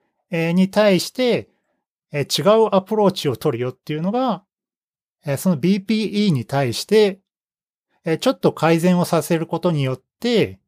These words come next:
えー、翻訳タスクで性能が上がっちゃったよっていう風に言っていると。で、さらに、えっと、ビーピーイーの問題を解決したのが、えー、工藤さんの、えー、論文、センテンスピースに使われている、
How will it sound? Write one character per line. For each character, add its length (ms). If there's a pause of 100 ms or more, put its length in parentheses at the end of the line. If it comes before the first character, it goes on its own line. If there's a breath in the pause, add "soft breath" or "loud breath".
(100)
え 240
ー、 20
翻 300
訳 160
タ 180
ス 120
ク 100
で 120
性 320
能 220
が 240
上 100
が 80
っ 80
ち 120
ゃ 40
っ 100
た 120
よ 140
っ 40
て 180
い 40
う 60
風 220
に 320
言 100
っ 20
て 180
い 40
る 140
と。 180 (840)
で、 100
さ 160
ら 140
に、 320
え 60
っ 40
と、 140
ビ 280
ー 40
ピ 80 (320)
ー 40
イ 20
ー 20
の 120
問 220
題 160
を 60
解 240
決 260
し 80
た 140
の 120
が、 280 (600)
え 160
ー、 60
工 240
藤 100
さ 140
ん 80
の、 280
え 120
ー、 20
論 220
文、 220
セ 160
ン 80
テ 120
ン 80
ス 100
ピ 140
ー 20
ス 140
に 60
使 200
わ 140
れ 100
て 140
い 120
る、 340